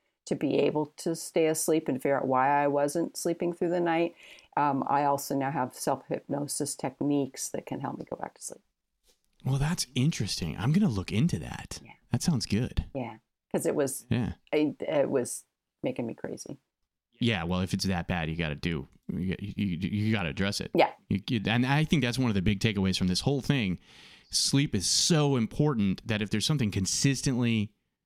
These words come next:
Speaker 2: causing a, a disruption, you've got to address, it's like the boat has a hole and it's going to sink.
Speaker 1: Yes.
Speaker 2: <laughs> Like,
Speaker 1: Yes.
Speaker 2: you gotta plug the hole.
Speaker 1: Yeah.
Speaker 2: Yeah.
Speaker 1: Because if you're not getting enough sleep, your A D H D is gonna suck. And you may be able to get away with it one night,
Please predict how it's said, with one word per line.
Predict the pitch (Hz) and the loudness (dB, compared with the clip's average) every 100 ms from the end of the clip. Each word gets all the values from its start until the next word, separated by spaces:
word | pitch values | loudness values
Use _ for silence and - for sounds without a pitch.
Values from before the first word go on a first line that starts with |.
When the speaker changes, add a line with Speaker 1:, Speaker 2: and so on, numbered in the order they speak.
| _ _ - | _ _ -2
Speaker 2:
causing | 113 127 123 117 | 2 2 2 2
a, | 104 98 - | 2 0 0
a | 101 | -2
disruption, | 98 95 110 131 - 92 85 - - | 0 0 2 0 0 -2 -2 -6 0
you've | 123 123 92 95 | 2 4 0 0
got | 113 110 104 | 2 2 -2
to | - 110 | 0 2
address, | 90 90 101 | 2 0 0
it's | 120 - | 0 0
like | 110 98 | -2 0
the | 104 | -2
boat | 95 107 120 135 - - | 0 2 2 0 -4 -2
has | 123 117 107 | 0 2 2
a | 104 | 0
hole | 78 95 87 87 87 | 2 2 4 2 0
and | 101 95 | -2 -2
it's | 90 - | -4 -6
going | - 98 92 92 90 | -2 0 2 0 -2
to | 98 | -4
sink. | - 64 55 - | -2 -4 -6 -2
Speaker 1:
Yes. | 160 - - - - | 2 2 0 -12 -4
Speaker 2:
<laughs> | 165 | 2
Like, | - - | 2 2
Speaker 1:
Yes. | 175 - - - - | 0 0 -20 -16 -10
Speaker 2:
you | - | -2
gotta | 107 98 | 0 2
plug | - 98 | 0 0
the | 95 | 0
hole. | 87 - | -2 -4
Speaker 1:
Yeah. | - - _ - | -6 -8 _ -4
Speaker 2:
Yeah. | - - | -2 4
Speaker 1:
Because | 185 185 | 6 6
if | 165 | 4
you're | 175 170 | 4 4
not | 160 156 | 4 2
getting | 156 156 170 | 0 0 0
enough | 190 | 0
sleep, | - 143 135 127 | -4 -4 -4 -2
your | 139 139 | -2 0
A | |
D | 139 139 | 0 0
H | 139 - | -2 -2
D | |
is | 143 139 | -4 -2
gonna | 139 139 | -6 -8
suck. | - - - _ _ - - | -8 -10 -12 _ _ -20 -4
And | 147 165 | 4 6
you | |
may | 170 160 | 6 6
be | 180 208 | 4 2
able | 196 | 2
to | 202 | 0
get | 190 185 - 180 | -2 -2 -4 -2
away | 165 151 | 2 2
with | 151 143 | 2 0
it | 156 147 | -2 -2
one | 151 143 151 | -4 -2 -2
night, | 147 147 143 143 - | 0 -2 -2 -4 -6